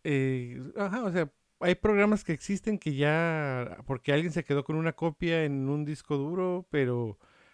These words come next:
pero ya ni la compañía de software existe, ¿ok? Y sin embargo, para la mayoría de los desarrolladores, cuando dicen Legacy Code, a veces lo que piensan que es,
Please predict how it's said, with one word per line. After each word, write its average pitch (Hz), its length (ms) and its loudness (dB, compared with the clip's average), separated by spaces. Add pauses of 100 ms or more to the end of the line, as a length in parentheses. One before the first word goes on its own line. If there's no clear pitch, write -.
(120)
pero 143 120 0
ya 143 120 4
ni 165 100 4
la 165 160 4
compañía 139 640 0
de 143 80 0
software 135 320 0
existe, - 580 -8
¿ok? 151 340 -6 (1160)
Y 175 160 2
sin 180 240 2
embargo, 170 640 0 (1400)
para 151 200 6
la 151 120 4
mayoría 156 300 4
de 196 60 4
los 202 120 4
desarrolladores, 151 720 0
cuando 127 340 -4
dicen 135 360 -2
Legacy 156 320 0
Code, 143 340 0
a 131 40 -2
veces 131 240 -4
lo 147 100 -4
que - 120 -4
piensan 139 440 -4
que 127 320 2
es, - 240 -8